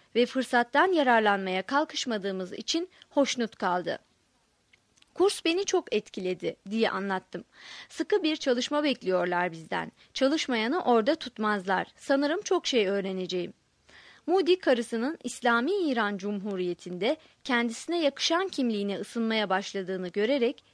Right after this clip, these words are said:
keyifle, "İyi öyleyse." dedi. Ben de hoşnuttum ama bambaşka bir nedenle. İslami Cumhuriyet'ten kaçabilmek için küçük bir adım daha atmıştım.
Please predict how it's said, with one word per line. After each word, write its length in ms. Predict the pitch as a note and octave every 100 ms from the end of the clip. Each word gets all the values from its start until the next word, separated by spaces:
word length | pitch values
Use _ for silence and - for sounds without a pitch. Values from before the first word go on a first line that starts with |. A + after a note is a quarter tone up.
| -
keyifle, 560 | C#4 D4 E4+ A3+ A3+ C#4 _ _ -
"İyi 220 | G#4 A4+
öyleyse." 580 | D#4 A3 F#3 - G3 - -
dedi. 320 | G3+ G3 - - _ _ _ _ - - -
Ben 220 | D4+ G#4+ A#4+
de 60 |
hoşnuttum 600 | E4+ B3 - G#3+ - F#3+
ama 240 | F#3 D#4 G#4+ _ -
bambaşka 560 | C4 C4 G#3+ G#3 G#3+
bir 180 | G3+ G3
nedenle. 500 | G3 F3+ F3+ F3 F3 - _ - - -
İslami 500 | - B3 A#3+ B3 F#4
Cumhuriyet'ten 760 | E4 D#4 C4 A#3+ G#3+ - F#3
kaçabilmek 640 | F#3 A3 A#3+ G#3+ A3 C4+ -
için 280 | - D#4+ - _ -
küçük 320 | - G4 -
bir 200 | E4 B3
adım 240 | A#3+ A#3
daha 200 | G3+ G#3
atmıştım. 540 | F3 - G3 - -